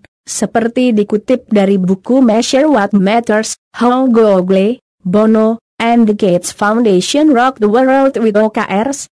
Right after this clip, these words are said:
pada awalnya Susan tidak tertarik pada Google sebagai perusahaan.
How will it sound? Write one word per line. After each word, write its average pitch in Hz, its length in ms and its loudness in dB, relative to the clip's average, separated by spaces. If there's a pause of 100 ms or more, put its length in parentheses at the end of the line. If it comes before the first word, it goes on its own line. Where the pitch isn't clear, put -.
(140)
pada 214 240 0
awalnya 220 560 0
Susan 240 560 -2
tidak 208 400 -2
tertarik 254 560 -2
pada 185 320 0
Google 202 640 0
sebagai 185 560 0
perusahaan. 180 800 -4